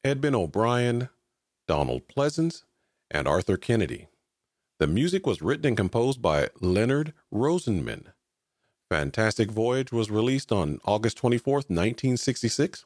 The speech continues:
which happened to be my third birthday, and has a running time of a hundred minutes. And here's the cast, starting at the top. Stephen Boyd as Agent Grant. Raquel Welch as Cora Peterson.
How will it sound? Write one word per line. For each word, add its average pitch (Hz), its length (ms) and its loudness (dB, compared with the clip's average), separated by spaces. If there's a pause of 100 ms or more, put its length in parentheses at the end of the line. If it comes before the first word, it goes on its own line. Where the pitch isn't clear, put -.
which - 200 -18 (120)
happened 80 280 -2
to 65 60 -2
be 71 160 0
my 65 180 0
third 73 440 -4
birthday, 123 480 -2 (440)
and 170 260 0
has 147 200 0
a 120 80 4
running 120 320 2
time 98 260 2
of 101 140 2
a 104 60 2
hundred 85 520 0
minutes. 92 460 0 (880)
And 73 280 0
here's 135 380 0
the 151 120 2
cast, - 600 -4
starting 90 400 2
at 107 120 0
the 107 80 0
top. - 400 -4 (680)
Stephen 156 420 0
Boyd 147 360 2
as 76 220 0 (100)
Agent 120 360 0
Grant. - 480 0 (960)
Raquel 71 440 0
Welch 139 340 -2
as 78 220 0
Cora 165 420 0
Peterson. 165 720 -2